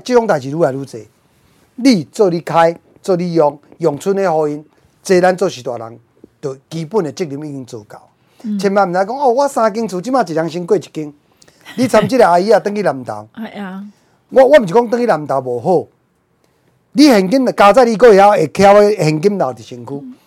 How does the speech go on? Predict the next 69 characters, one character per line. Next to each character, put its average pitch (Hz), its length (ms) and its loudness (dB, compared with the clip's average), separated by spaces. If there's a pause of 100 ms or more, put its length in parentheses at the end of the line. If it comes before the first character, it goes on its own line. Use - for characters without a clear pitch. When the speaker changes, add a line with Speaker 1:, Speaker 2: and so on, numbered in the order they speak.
Speaker 1:
但 165 140 -2
你 226 60 -4
现 214 200 -2
金 214 140 -6
会 180 80 -4
使 175 140 -2
冻 165 200 -4
偌 107 200 -16
久？ 143 120 -18 (200)
Speaker 2:
无 277 100 -8
啊， 339 140 0
因 359 180 -6
为 311 100 -10
因 330 160 -10
老 311 140 0
的 320 120 0
住 392 100 -4
老 277 280 0
人 262 260 -4
院 277 280 -8
啊， 269 140 -2
本 370 160 -8
来 285 120 -4
要 330 120 -2
请 339 240 -8
外 220 180 -4
劳 220 160 -6
嘛， 233 140 -8
后 269 180 -4
来 226 140 -8
去 - 100 -16
住 339 100 -6
老 233 280 -2
人 202 240 -8
院 214 160 -14
嘛。 190 180 -14 (320)
我 320 80 -14
讲 381 140 -8
一 - 40 -10
句 349 220 -6
无 262 180 -2
输 262 220 -12
赢， 233 160 -10
伊 294 160 -8
嘛 254 160 -6
是 208 80 -14
住 349 120 -4
老 269 200 2
人 233 180 -2
院， 240 80 -8
嘛 220 120 -4
是 196 80 -12
讲 285 180 -8
转 294 100 -12
去 294 40 -10
南 233 180 -6
投 196 160 -6
较 254 100 -6
俗 202 280 -6
啦。 165 180 -10 (160)
<laughs> - 180 -8
伊 320 120 -2
袂 269 160 -2
当 403 160 -2
无 285 100 -2
留 254 160 2
现 214 220 -10
金 277 200 -10
啊。 240 200 -8